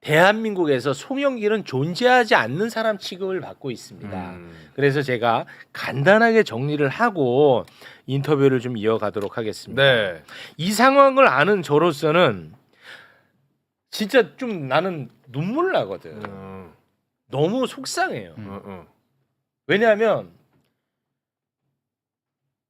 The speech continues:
Speaker 1: 정치 검찰로부터 완벽하게 탄압받은 거거든.
Speaker 2: 음.
Speaker 1: 그런데 검찰 개혁을 이야기하면서도 송영길은 이름이 거론도 되질 않아요.
Speaker 2: 음.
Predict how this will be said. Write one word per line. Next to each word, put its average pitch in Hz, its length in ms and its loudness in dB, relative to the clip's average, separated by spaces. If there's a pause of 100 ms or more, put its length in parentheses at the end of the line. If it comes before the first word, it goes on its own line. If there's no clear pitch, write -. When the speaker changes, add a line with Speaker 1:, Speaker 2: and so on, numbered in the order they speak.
Speaker 1:
정치 226 380 -2
검찰로부터 208 1200 0 (680)
완벽하게 320 600 -2
탄압받은 233 600 -6
거거든. 90 340 -18
Speaker 2:
음. 85 240 -20 (340)
Speaker 1:
그런데 226 680 2 (580)
검찰 285 500 4
개혁을 233 400 4
이야기하면서도 170 1000 0
송영길은 262 920 -4 (340)
이름이 247 340 -4
거론도 247 520 -4
되질 107 300 -10
않아요. 87 340 -14
Speaker 2:
음. 85 760 -14